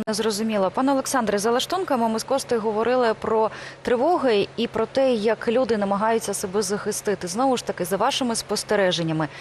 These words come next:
жителі Херсонської області втомилися від сигналів повітряних тривог, а я впевнена, що втомилися. І чи ходять вони в укриття для того, щоб вижити?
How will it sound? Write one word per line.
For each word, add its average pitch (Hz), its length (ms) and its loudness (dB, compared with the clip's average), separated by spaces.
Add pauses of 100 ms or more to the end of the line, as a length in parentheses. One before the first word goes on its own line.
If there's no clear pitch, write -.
(360)
жителі 262 420 2
Херсонської 233 720 0
області 170 720 0 (260)
втомилися 285 640 0
від 202 160 -2
сигналів 202 500 0
повітряних 196 580 0
тривог, 196 340 0
а 196 60 2
я 208 80 4
впевнена, 185 500 0
що 185 200 -4
втомилися. 175 680 -2 (440)
І 208 80 -2
чи 254 160 0
ходять 285 420 0
вони 220 240 2
в 202 80 -2
укриття 202 520 0 (260)
для 180 200 2
того, 220 240 2
щоб 190 260 -4
вижити? 156 540 0